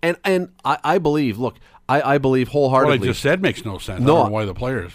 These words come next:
Speaker 1: I
Speaker 2: right?
Speaker 1: believe wholeheartedly that while the players and the league have just announced a new, was it five-year settlement, I think, or a five-year extension to the C B A, so there'll be another five-year, the day is coming when we are heading for another strike, because at some point the,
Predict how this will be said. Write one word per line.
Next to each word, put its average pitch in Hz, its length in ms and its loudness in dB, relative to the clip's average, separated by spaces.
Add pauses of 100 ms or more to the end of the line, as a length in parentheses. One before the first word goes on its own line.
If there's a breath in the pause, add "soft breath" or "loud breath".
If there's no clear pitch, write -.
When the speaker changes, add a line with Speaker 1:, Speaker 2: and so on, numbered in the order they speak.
Speaker 1:
I 123 100 2
Speaker 2:
right? 139 80 0
Speaker 1:
believe 135 300 0
wholeheartedly 120 680 0
that 101 220 -6
while 110 580 -2 (180 soft breath)
the 104 80 -10
players 123 580 -2 (100)
and 110 180 -4
the 101 380 -6
league 107 320 -6
have 98 160 -6
just 110 240 -6
announced 98 420 -6
a 92 140 -6
new, 98 560 -4
was 92 160 -8
it 80 80 -14
five-year 165 680 -4
settlement, 156 500 -6
I 135 80 -6
think, 147 200 -8
or 101 60 -6
a 92 60 -6
five-year 120 360 -2
extension 113 540 -6
to 113 140 -8
the 101 220 -8
C 113 240 -8
B 104 200 -6
A, 98 160 -4
so 95 180 -10
there'll 92 160 -6
be 92 220 -8 (460 loud breath)
another 101 240 -8
five-year, 104 480 -6 (500)
the 113 300 -4
day 151 320 0
is 110 120 -4
coming 107 460 -6
when 90 160 -8
we 98 160 -4
are 90 80 -6
heading 98 320 -6
for 92 220 -8
another 87 240 -8
strike, 87 320 -10
because 95 240 -6
at 90 80 -12
some 135 240 -4
point 107 260 -4
the, - 80 -12